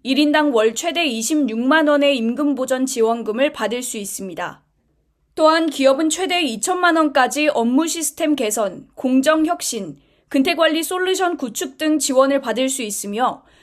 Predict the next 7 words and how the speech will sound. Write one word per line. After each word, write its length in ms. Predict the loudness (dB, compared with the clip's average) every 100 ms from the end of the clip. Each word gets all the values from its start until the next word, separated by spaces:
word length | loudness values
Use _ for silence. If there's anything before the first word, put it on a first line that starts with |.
| _
복지 340 | -6 -4 -2
확대를 440 | 0 0 0 -2 0
위해 320 | 4 4 4
경기 340 | -2 -4 -2
공동근로복지기금과의 1700 | -4 -6 -4 0 0 0 0 -2 -4 -8 -8 -6 -6 -4 -2 0 0 0
연계를 520 | -2 -2 2 2 2
통해 440 | -8 -6 -6 -6